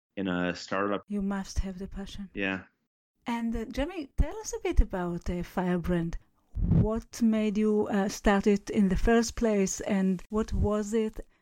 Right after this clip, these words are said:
Speaker 2: You can start with answer which of your professional projects you see as your biggest success.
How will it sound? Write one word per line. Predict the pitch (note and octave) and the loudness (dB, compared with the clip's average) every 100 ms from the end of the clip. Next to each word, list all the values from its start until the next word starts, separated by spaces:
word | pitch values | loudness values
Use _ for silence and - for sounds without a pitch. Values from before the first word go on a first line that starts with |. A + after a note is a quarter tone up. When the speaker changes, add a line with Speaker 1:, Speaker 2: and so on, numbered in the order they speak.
| _ _ _ _ - | _ _ _ _ -12
Speaker 2:
You | A3+ | -2
can | A#3 | -2
start | A3+ C4+ D#4 F4 | 0 -2 -2 -2
with | D#4+ A3+ | -2 -2
answer | - G#3+ A3+ - A3 G#3 G3 F#3+ - | -2 0 -2 -2 -2 0 0 -4 -8
which | G#3+ A3+ A#3 - | -4 -2 -2 -4
of | G#3+ | -2
your | F#3 F#3 | 0 -2
professional | - G#3 G#3+ G3+ F#3+ | -2 -4 -2 -4 -6
projects | - F#3+ F#3 F3 - F#3+ | -4 -4 -4 -6 -4 0
you | F#3+ F3+ | 0 0
see | - G3+ F#3+ | 2 2 2
as | E3+ | 2
your | F3+ | 0
biggest | E3 F#3+ G3 - | 2 0 0 -2
success. | F3+ - - B3 F#3 - - | -6 -2 0 0 -2 -10 -18